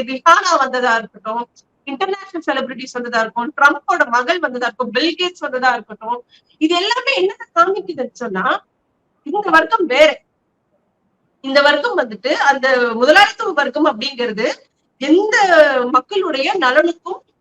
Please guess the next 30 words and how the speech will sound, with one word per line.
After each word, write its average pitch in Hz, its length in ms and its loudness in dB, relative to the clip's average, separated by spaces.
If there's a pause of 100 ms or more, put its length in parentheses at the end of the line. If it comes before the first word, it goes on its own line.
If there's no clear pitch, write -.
(180)
இல்ல 269 220 2
எந்த 285 260 2
மக்களினுடைய 311 720 0 (460)
ஒரு 240 200 2 (220)
எ-, 233 180 -2
அவங்களுடைய 240 460 0 (140)
பிரச்சனையை 349 440 -2
பத்தியோ 254 420 0
இல்ல 277 260 -4
எதை 285 300 -2
பத்தியுமே 427 440 -4
சிந்தனையே 370 640 -2
இல்லாம 294 380 0 (540)
நாங்க 294 240 6
இருப்போம்னு 381 580 0
காமிக்கிறது 302 520 0
இந்த 440 160 -2
வெட்டிங் 311 340 0
காமிக்குது, 339 400 -2
இந்த 226 120 -8
க-, 262 180 -2
திருமணம் 480 340 -2
அதை, 320 180 0 (340)
I 285 60 -8
mean, 359 140 4
அந்த 339 180 -6
ப்ரீ 415 180 0
வெட்டிங் 494 320 0
அதை 330 140 -2
காமிக்குது. 330 480 -4